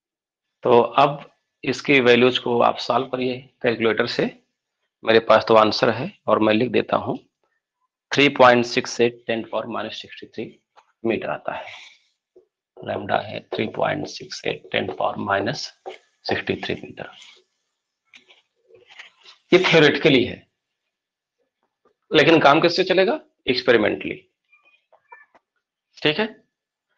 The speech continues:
Experimentally इतना तो हो ही नहीं सकता है। Practically हम इतना कम wavelength तो measure ही नहीं कर सकते हैं।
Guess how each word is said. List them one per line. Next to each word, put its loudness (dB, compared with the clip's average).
Experimentally 4
इतना 2
तो -2
हो -2
ही -2
नहीं -4
सकता -12
है। -14
Practically 2
हम -2
इतना -4
कम -2
wavelength 0
तो 2
measure 4
ही -2
नहीं 0
कर -2
सकते -10
हैं। -16